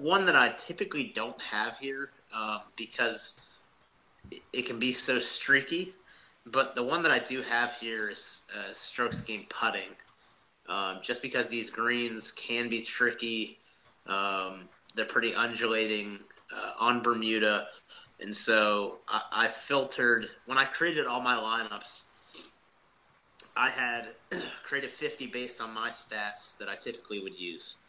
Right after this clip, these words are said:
like the points, the birdies, the bogey avoidance, tee to green, and approach. And then I created another fifty, including on Bermuda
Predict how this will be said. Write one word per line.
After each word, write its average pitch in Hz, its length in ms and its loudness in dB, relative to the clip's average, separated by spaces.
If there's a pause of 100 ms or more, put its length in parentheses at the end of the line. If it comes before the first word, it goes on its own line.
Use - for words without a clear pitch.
(240)
like 104 200 0
the - 60 -2
points, 117 340 2
the - 80 -6
birdies, 107 440 6
the - 40 -14
bogey 110 240 4
avoidance, 104 420 0
tee 117 100 -4
to 101 80 0
green, 101 460 -2 (240)
and 92 80 -4
approach. - 920 2 (340)
And 117 160 2
then 117 80 6
I 113 120 8
created 113 500 -4
another 120 360 0
fifty, 110 540 -6
including 127 760 4 (1500)
on 117 260 -2
Bermuda 101 640 -4